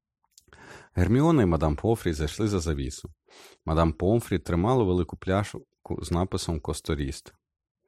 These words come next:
«Матимеш тяжку ніч», — попередила вона, наливаючи в мензурку,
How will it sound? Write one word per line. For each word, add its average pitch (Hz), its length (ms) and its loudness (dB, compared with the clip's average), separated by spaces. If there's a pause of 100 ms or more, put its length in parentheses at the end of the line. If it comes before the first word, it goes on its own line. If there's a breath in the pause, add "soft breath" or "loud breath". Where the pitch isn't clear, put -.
(540 soft breath)
«Матимеш 87 560 0
тяжку - 360 -2
ніч», — 73 420 -2 (520)
попередила 76 640 0
вона, 71 300 -2
наливаючи 80 640 0
в - 20 -2
мензурку, 78 600 -4